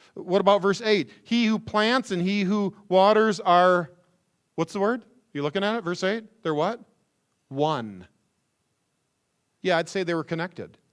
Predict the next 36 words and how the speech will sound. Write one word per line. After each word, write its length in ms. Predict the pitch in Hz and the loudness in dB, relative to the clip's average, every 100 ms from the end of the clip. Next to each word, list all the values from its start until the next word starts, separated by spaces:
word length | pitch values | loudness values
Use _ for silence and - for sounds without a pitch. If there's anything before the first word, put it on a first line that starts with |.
| _ _ | _ _
right? 260 | 127 180 190 | -4 -4 -6
I 720 | _ _ _ _ _ _ 147 | _ _ _ _ _ _ -10
mean, 100 | 135 | -6
Paul 260 | 143 208 | 0 2
says 240 | 233 131 110 | 0 -6 -10
as 120 | 95 | -14
much. 400 | 104 165 - - _ _ _ _ _ _ _ _ _ _ _ _ _ | -14 -14 -14 -20 _ _ _ _ _ _ _ _ _ _ _ _ _
We're 160 | 165 196 | -2 4
all 280 | 175 214 233 | 6 6 4
on 140 | 214 | 2
the 80 | 190 | 0
same 480 | - 220 202 202 196 | -2 -2 -2 -2 -4
team 480 | - 233 226 196 | -6 -4 -2 -2
in 80 | 147 | -4
the 100 | 127 | -8
church. 800 | 117 - 123 98 98 - - - _ _ _ _ _ _ _ _ _ - | -10 -10 -10 -12 -10 -8 -8 -10 _ _ _ _ _ _ _ _ _ 0
We're 120 | 175 | 2
on 100 | 202 | 2
the 60 | |
same 520 | 175 - 214 196 175 196 | 0 -2 0 0 0 0
mission. 500 | 233 - 170 123 120 | 0 -2 -4 -6 -6
We're 140 | 135 | -8
trying 320 | - 208 214 | -6 -2 0
to 60 | 175 | 0
win 320 | 156 196 202 | 0 0 0
people 320 | - 202 202 | -4 -6 -4
to 80 | 185 | -6
Christ 520 | 180 220 214 196 - | -6 -2 0 0 -4
together. 580 | - 143 175 196 165 131 | -8 -2 2 2 2 -2
We're, 180 | 135 143 - - | -2 -4 -6 -14
we're 80 | - | -10
trying 220 | 156 196 | 0 2
to 80 | 185 | 2
help 360 | 147 202 214 - | 2 2 2 2
those 240 | 196 185 | 2 2
who 200 | 190 180 | 0 -4